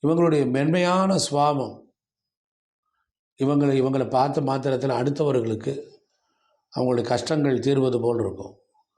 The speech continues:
உறவுகள் இடத்துல ரொம்ப பாசமா, ஆழமா இருப்பாங்க. பராமரிப்பதிலையும் இவங்களுக்கு நிகர் இவங்க தான்.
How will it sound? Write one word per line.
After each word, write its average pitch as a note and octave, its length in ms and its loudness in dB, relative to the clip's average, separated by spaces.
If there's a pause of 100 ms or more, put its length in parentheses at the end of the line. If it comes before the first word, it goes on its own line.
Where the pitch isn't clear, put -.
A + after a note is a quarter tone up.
(580)
உறவுகள் F#3 440 2
இடத்துல D#3 360 0
ரொம்ப C#3 280 0
பாசமா, C3 720 0
ஆழமா B2+ 320 0
இருப்பாங்க. G2 360 -6
பராமரிப்பதிலையும் C3 1040 -2 (560)
இவங்களுக்கு C3+ 400 0
நிகர் B2+ 240 2
இவங்க G#2+ 240 0
தான். - 260 -6